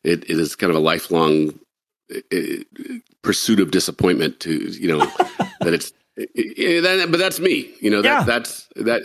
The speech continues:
Speaker 1: I mean, I can map that to many things in my life.
Speaker 2: Sure. So I, I have a different angle to approach this on. It's actually, believe it or not, something I had put on the agenda. I wound up, and, and I wanna circle back to, to this in, from a different way in a minute, but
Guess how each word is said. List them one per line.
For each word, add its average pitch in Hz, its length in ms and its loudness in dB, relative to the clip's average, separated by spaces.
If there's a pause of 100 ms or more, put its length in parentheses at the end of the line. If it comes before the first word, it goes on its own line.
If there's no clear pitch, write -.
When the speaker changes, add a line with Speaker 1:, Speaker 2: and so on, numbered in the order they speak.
(120)
Speaker 1:
I 117 100 0
mean, 117 120 0
I 123 80 0
can 117 140 2
map 113 200 2
that 107 160 0
to 98 60 0
many 98 180 4
things 80 220 -2
in 73 120 -6
my 67 80 -6
life. 60 180 -14 (160)
Speaker 2:
Sure. 151 340 2 (300)
So 269 420 2
I, 220 180 0
I 226 120 2
have 262 180 2
a 247 60 4
different 208 360 2
angle 180 440 2
to - 180 0
approach 214 340 0
this - 200 0
on. 98 240 2
It's 117 360 -4
actually, 147 320 2
believe 147 300 2
it 175 60 2
or 175 60 2
not, 165 200 0
something 151 360 2
I 117 120 2
had 104 220 0
put 196 160 2
on 156 120 2
the 127 120 2
agenda. 143 420 0 (460)
I 175 100 2
wound 247 400 2
up, 214 300 0 (420)
and, 170 100 2
and 160 160 2
I 180 80 2
wanna 220 220 2
circle 196 380 0
back 160 320 2
to, 131 280 0 (120)
to 135 120 0
this 120 480 0 (200)
in, 123 220 2
from - 200 0
a 95 40 0
different 117 440 0
way 120 280 2 (120)
in 110 80 0
a 104 60 2
minute, 117 420 2
but 127 300 0